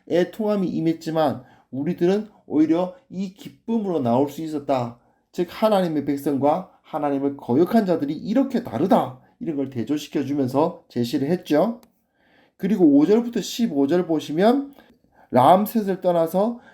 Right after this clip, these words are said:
시내 광야, 곧 시내 산에 이를 때까지 이야기가 쭉 기록되어 있는데요. 바다 가운데를 지나고, 즉 홍해를 건넜다는 얘기죠. 그리고 엘림의 샘물 열둘과 종려 칠십 그루를 누리기도 하고,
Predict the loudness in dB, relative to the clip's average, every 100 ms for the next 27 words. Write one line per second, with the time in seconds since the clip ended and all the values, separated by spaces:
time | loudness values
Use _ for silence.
0 | _ -14 -6 -2 2 4 4 2 -2 0
1 | 2 0 0 -4 -4 0 2 2 0 0
2 | 2 2 2 0 0 -4 0 2 2 2
3 | 2 0 -2 -2 0 2 0 -2 -2 0
4 | 0 0 0 4 4 4 -2 -16 _ _
5 | _ _ _ _ _ -2 4 6 4 2
6 | 0 0 2 4 4 2 -2 -2 -2 -2
7 | -6 -6 -8 -4 -4 -6 -6 0 2 2
8 | 0 -2 -2 0 0 2 0 -2 0 0
9 | 0 -2 -14 _ _ -4 0 0 -2 -14
10 | 2 4 4 4 2 4 0 -2 -4 -2
11 | 0 -2 2 2 2 0 -4 2 0 0
12 | -4 -2 -2 -4 -8 -4 -6 -6 -4 0
13 | 2 0 2 0 0 -2 -2 -2 0 2
14 | 0 -2